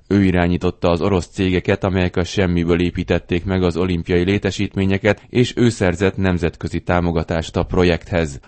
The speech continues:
Az oroszok viccesen Olimpiáda Putyinovnának nevezik a játékokat. Olimpiáda egy női név is, Putyinovna pedig azt jelenti, hogy Putyin lánya.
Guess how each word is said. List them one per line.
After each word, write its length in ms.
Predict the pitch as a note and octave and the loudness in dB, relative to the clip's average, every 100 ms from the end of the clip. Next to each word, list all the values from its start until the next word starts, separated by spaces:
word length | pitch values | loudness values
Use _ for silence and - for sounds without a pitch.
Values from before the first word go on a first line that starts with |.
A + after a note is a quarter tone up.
| _ | _
Az 260 | G2 F#2+ | 2 4
oroszok 380 | A2+ C3 A#2 A2+ | 4 2 2 -2
viccesen 640 | A2 A#2+ A2+ G#2 G#2+ G#2 A2 - - | -2 -2 -2 0 2 0 -2 -12 -2
Olimpiáda 680 | C3 C3 A2+ G#2+ G#2 F#2 F#2 | 2 2 0 2 2 2 0
Putyinovnának 840 | A2+ - F#2 E2+ F2 E2+ E2+ F2 | -2 -2 0 2 2 0 0 0
nevezik 380 | F#2+ F2 F2+ F2 | 0 -2 -2 0
a 60 | |
játékokat. 800 | F2 F#2 - F2+ F2+ - F2 - - | 2 2 0 -2 -2 0 0 0 -4
Olimpiáda 580 | G#2 G2 F2 F#2 F2+ F2 | 0 2 0 0 2 2
egy 120 | F2 | 2
női 260 | F#2 G2 F#2 | 2 2 2
név 240 | G2+ G#2 | 2 2
is, 220 | G2 F#2 - _ | 0 -2 -8 _
Putyinovna 540 | D3 C#3 A2 G2+ G#2+ | -4 0 2 2 2
pedig 340 | A#2 G#2 G2 - | 0 -2 -2 0
azt 220 | G2 - | -2 0
jelenti, 360 | F2+ E2+ E2+ A2+ | -2 0 -2 0
hogy 240 | G#2 F#2+ | 0 0
Putyin 420 | - G2 F2 E2+ | -4 -2 0 0
lánya. 540 | E2 D#2 E2 D#2 C#2+ | 0 0 0 -2 -4